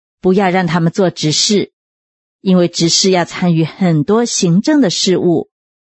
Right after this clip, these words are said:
他也可能会知道很多弟兄姐妹的事情。如果他们不能够尊重教会，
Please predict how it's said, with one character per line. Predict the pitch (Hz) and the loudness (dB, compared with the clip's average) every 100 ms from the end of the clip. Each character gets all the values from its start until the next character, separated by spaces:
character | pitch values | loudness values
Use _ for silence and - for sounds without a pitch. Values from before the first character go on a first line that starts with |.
| _ - | _ -8
他 | 339 | -2
也 | 302 247 220 | 2 2 2
可 | 220 226 | 0 0
能 | 185 196 | 2 0
会 | 285 247 | 0 -2
知 | - 254 | -2 0
道 | 247 | 0
很 | 208 214 175 | 0 0 0
多 | 214 233 | 2 0
弟 | 247 226 | 0 2
兄 | 240 | 0
姐 | 233 185 | 2 0
妹 | 175 214 | 2 0
的 | 202 | 0
事 | - 277 | 0 -2
情。 | - 180 143 - _ _ _ _ _ | 0 -2 -2 -6 _ _ _ _ _
如 | - 311 | -2 0
果 | 269 233 | 2 0
他 | 208 240 | 0 0
们 | 254 | 0
不 | 240 277 | 2 2
能 | 233 | 2
够 | 247 | 0
尊 | 233 247 294 | 0 0 2
重 | 302 240 | 2 0
教 | 302 294 233 | 0 0 0
会， | 311 277 - | 0 0 0